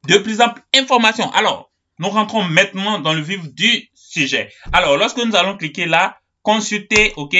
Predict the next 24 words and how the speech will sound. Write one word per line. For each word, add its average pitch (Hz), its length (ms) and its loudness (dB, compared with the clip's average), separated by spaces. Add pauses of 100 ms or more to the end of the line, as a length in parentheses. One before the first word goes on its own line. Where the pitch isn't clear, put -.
(140)
consulter 165 600 -4
mon 170 300 0
résultat 170 420 0
d'admissibilité, 120 1080 -2 (200)
le 123 160 -14
temps - 240 -2 (200)
que 262 220 2
ça 151 260 2 (120)
charge, 196 480 2 (340)
et 151 140 -2
là, 165 240 2
nous 156 100 -10
tombons 151 420 -4
sur - 200 -8
cette 202 320 2 (320)
page. 120 560 -2
Vous 113 60 -20
voyez, 160 360 0 (560)
consultation, 226 840 2 (480)
euh, 143 200 4
des 190 160 4
résultats 202 600 0
d'admissibilité 185 800 -2
session 160 420 -4